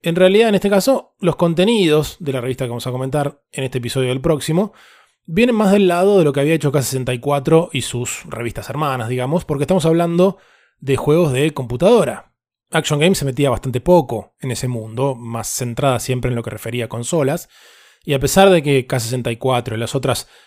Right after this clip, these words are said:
no se centraban en juegos, eran revistas más bien de informática y programación, siempre le dejaron un espacio al entretenimiento, ya sea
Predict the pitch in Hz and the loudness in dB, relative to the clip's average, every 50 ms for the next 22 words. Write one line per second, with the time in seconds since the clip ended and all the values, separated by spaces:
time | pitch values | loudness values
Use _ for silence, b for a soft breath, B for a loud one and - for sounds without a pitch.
0 | b b b 135 131 147 156 135 127 117 - 117 110 104 - 143 135 117 120 117 | b b b -6 -2 -2 0 -2 -2 -4 -8 -8 -6 -2 0 2 2 2 2 0
1 | 113 120 131 120 - _ _ - - 127 123 117 - 127 117 113 113 123 135 127 | -2 -2 -4 -6 -8 _ _ -8 -6 -6 -6 -6 -4 -4 -4 -2 0 0 0 -2
2 | - - - 165 123 117 110 110 110 117 113 - 127 104 113 110 117 117 113 113 | -2 -6 -8 -8 -6 -6 -6 -6 -6 -6 -6 -6 -6 -6 -4 -6 -6 -6 -6 -6
3 | 113 113 - 104 101 117 120 117 120 110 - 117 - - 104 92 92 98 98 - | -8 -10 -10 -10 -8 -6 -6 -6 -6 -6 -8 -10 -10 -10 -10 -12 -12 -16 -14 -12
4 | 101 104 104 104 110 110 - 143 139 139 143 143 139 b b b b b b b | -12 -10 -10 -10 -10 -6 -4 -2 -2 -2 -2 -4 -6 b b b b b b b
5 | b b b b b - - 220 233 202 175 165 160 151 147 135 - 190 175 156 | b b b b b -2 2 4 4 4 4 4 4 2 2 2 2 2 2 2
6 | 143 135 120 - - 147 117 - - 156 165 190 202 135 113 120 117 120 107 123 | 2 0 -2 0 0 0 0 0 0 0 0 0 -2 -6 -8 -8 -8 -6 -4 -2
7 | 139 165 180 190 160 151 151 143 208 233 - - 135 - - 135 127 117 107 101 | 0 0 2 2 2 0 0 2 0 0 0 -2 -4 -4 -4 -2 -4 -4 -4 -8
8 | 95 95 | -12 -16